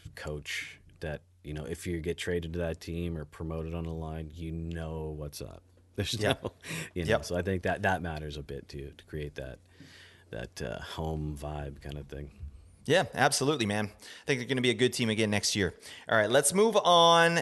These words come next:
Speaker 2: to C B J, the Columbus Blue Jackets, that beautiful franchise. Um, and, uh, why don't you, Mike, why don't you give us your take? Give us, give us your player that you're, you're liking or your players that you're liking on Columbus this upcoming season,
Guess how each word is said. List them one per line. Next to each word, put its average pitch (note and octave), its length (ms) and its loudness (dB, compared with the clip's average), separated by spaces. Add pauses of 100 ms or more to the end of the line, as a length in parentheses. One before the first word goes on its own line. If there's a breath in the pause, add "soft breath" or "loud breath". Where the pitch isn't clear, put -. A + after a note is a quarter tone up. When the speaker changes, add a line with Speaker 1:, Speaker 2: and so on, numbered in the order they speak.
(100)
Speaker 2:
to C3+ 400 4
C - 320 2
B F#3 160 4
J, B2+ 440 8
the A2+ 100 6
Columbus D#3+ 420 4
Blue C#3+ 200 2
Jackets, A#2+ 420 6
that G2 260 4
beautiful F3+ 380 4
franchise. A#2 680 6 (380 loud breath)
Um, C3 800 6
and, C3+ 420 4
uh, C3+ 180 10
why D3+ 140 6
don't G#3 180 4
you, F3 160 0
Mike, D#3+ 220 4
why F#3 60 6
don't F#3 140 2
you A3 40 -2
give G3+ 120 2
us D#3 100 2
your D3 100 6
take? G2 240 2
Give F#3+ 140 4
us, - 160 2
give - 160 2
us B3+ 160 2
your A3+ 80 -2
player D3 480 8
that C3 340 8
you're, A#2+ 140 4
you're B2 240 4
liking B2+ 400 6
or A#2+ 100 8
your A#2+ 140 2
players A#2 600 2
that A2 140 0
you're G#2+ 120 -2
liking G#2 280 0
on G2 120 -2
Columbus G2 400 -2
this - 180 -4
upcoming F#2+ 260 -4
season, F#2 400 -4